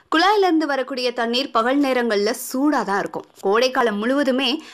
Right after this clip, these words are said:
இப்படி சூடு பறந்துட்டு இருந்தாலும், மண்பானை தண்ணீர் மட்டும் எப்பவுமே சில்லுன்னு இருக்கிறது எப்படி அப்படிங்கிறது ஒரு மிகப்பெரிய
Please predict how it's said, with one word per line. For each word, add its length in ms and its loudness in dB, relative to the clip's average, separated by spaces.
இப்படி 380 0
சூடு 480 0
பறந்துட்டு 440 0
இருந்தாலும், 440 0
மண்பானை 480 2
தண்ணீர் 320 -4
மட்டும் 360 -4
எப்பவுமே 680 -2
சில்லுன்னு 280 0
இருக்கிறது 560 -4
எப்படி 520 -6
அப்படிங்கிறது 480 -4
ஒரு 160 -2
மிகப்பெரிய 480 -2